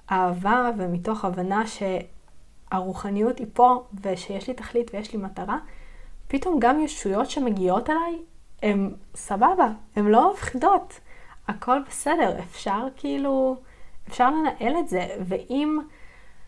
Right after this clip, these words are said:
ואם מגיע משהו שאני לא רוצה להתמודד איתו, כמו ראייה, אז אני פשוט מבקשת, לא, וזה פשוט לא קורה, ואז אני לא רואה כלום.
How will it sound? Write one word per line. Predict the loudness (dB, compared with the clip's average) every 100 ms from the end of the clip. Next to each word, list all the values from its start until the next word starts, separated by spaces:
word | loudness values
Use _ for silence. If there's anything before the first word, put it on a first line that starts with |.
| -14 -16 -18 -18 -20 -18 -8
ואם | 4 6 6
מגיע | 4 4 4
משהו | 2 0
שאני | -2 0 0 2
לא | 2
רוצה | 0 0 0
להתמודד | 0 0 2 4
איתו, | 2 0 -4 -2
כמו | -2 0
ראייה, | 0 0 0 -2 -4 -6
אז | -6
אני | -4 -4
פשוט | -2 -2
מבקשת, | -2 -4 -2 -2 -2 -4
לא, | 0 0 -4 -18 -12
וזה | -8 -4 -4 -4
פשוט | -4 -2
לא | -2
קורה, | -4 -4 0 0 -2 -18 -6
ואז | -4 0
אני | -2 0
לא | -2
רואה | -2 0 0 0
כלום. | -4 -4